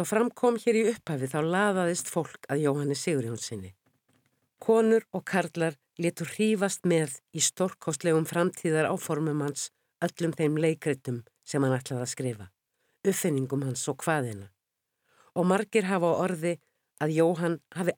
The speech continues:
aldrei verið meira skáld en þegar hann lýsti verkum sínum og því sem hann ætlaði að skrifa. Einum við skrifborðið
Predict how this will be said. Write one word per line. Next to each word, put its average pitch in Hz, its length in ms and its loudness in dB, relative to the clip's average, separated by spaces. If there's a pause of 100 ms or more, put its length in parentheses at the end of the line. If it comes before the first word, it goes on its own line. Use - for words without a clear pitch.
aldrei 143 300 -4
verið 131 180 -2
meira 135 240 -2
skáld 123 480 -4
en 135 140 -4
þegar 131 220 -2
hann 131 120 -2
lýsti 143 440 -8
verkum 117 360 -10
sínum 98 320 -10 (360)
og 147 120 -4
því 143 160 -2
sem 127 200 -2
hann 120 200 -4
ætlaði 107 460 -10 (100)
að 127 160 -6
skrifa. - 360 -12 (1300)
Einum 156 480 2
við 139 160 -2
skrifborðið 143 640 -2